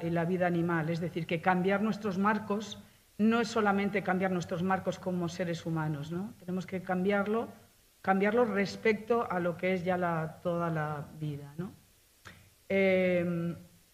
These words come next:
y también es una apuesta por la creación de las... De,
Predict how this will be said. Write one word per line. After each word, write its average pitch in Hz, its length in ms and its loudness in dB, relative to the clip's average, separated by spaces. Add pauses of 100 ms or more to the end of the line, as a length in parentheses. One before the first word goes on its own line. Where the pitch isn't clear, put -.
(1400)
y 254 520 -2 (1000)
también 240 320 4
es 294 120 -6
una 285 120 4
apuesta 262 340 2
por 254 140 4
la 208 100 6
creación 208 420 4
de 220 100 2
las... 202 360 0
De, 190 260 0